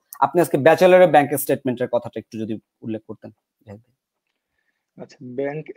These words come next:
Speaker 2: স্টেটমেন্টের ক্ষেত্রে bachelor কিংবা masters কোনো আসলে separate কিছু না, এটা হচ্ছে সবার জন্যই একই নিয়ম। ফিনল্যান্ডে standard living cost স্টুডেন্টদের জন্য যেটা ধরা হয়, সেটা হচ্ছে পাঁচশো ষাট euro per month।
Speaker 1: হুম।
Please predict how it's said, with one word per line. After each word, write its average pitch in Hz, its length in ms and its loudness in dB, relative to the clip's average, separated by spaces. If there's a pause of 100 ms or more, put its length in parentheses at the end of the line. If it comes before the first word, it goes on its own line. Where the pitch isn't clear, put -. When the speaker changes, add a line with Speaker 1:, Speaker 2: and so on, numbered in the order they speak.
Speaker 2:
স্টেটমেন্টের 190 640 -6
ক্ষেত্রে 208 320 -6
bachelor 180 480 -2
কিংবা 180 300 -4
masters 160 640 -2
কোনো 147 200 -10
আসলে 147 360 -6
separate 143 500 -6
কিছু 147 240 -10
না, 151 120 -20
এটা 151 180 -16
হচ্ছে 139 280 -12
সবার 139 360 -8
জন্যই 147 400 -20
একই 135 260 -10
নিয়ম। 139 260 -10 (1000)
ফিনল্যান্ডে 175 540 -2
standard 180 360 -4
living 160 360 0
cost 180 280 0
স্টুডেন্টদের 165 680 -4
জন্য 165 300 -4
যেটা 151 240 -4
ধরা 135 300 -6
হয়, 175 220 -6
সেটা 147 300 -10
হচ্ছে 143 220 -12
পাঁচশো 151 420 -8
ষাট 151 360 -4
euro 151 380 -4
per 135 140 -2
month। 120 540 -18 (1300)
Speaker 1:
হুম। 92 220 -20